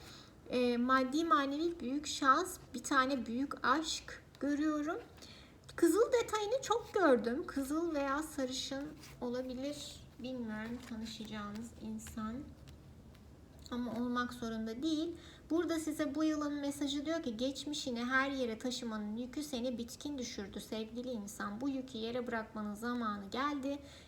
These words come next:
Yalnızca dersleri ve sevgiyi sakla ve her şeyi arkada bırak. Onu istemiyorsun veya ona ihtiyacın yok ve artık geçmişte kaldı. Yani sizin mesajınız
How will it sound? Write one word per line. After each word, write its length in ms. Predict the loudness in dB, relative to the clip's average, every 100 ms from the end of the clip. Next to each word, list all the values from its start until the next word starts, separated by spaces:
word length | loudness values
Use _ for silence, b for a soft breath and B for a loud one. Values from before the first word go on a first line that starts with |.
| B
Yalnızca 560 | 6 6 2 0 0 0
dersleri 500 | 0 0 -2 0 0
ve 100 | 0
sevgiyi 500 | 0 0 0 -6 -6
sakla 460 | -4 -4 -2 -2
ve 60 | 0
her 260 | 2 2
şeyi 280 | 2 0 0
arkada 540 | 2 2 0 -2 -2 0
bırak. 300 | 0 -2 -4 B B B
Onu 180 | 2 2
istemiyorsun 800 | -2 -4 -4 -2 -2 -4 -4 0
veya 240 | 2 2
ona 160 | 0 0
ihtiyacın 640 | -2 -2 -2 -2 -2 -2
yok 280 | -2 -2 -2
ve 80 | 0
artık 460 | 2 0 -6 -8
geçmişte 480 | -6 -6 -8 -6 -6
kaldı. 380 | -6 -6 -6 -4
Yani 220 | -2 -2
sizin 360 | -4 -4 -2 -2
mesajınız 560 | -4 -4 -4 -4 -6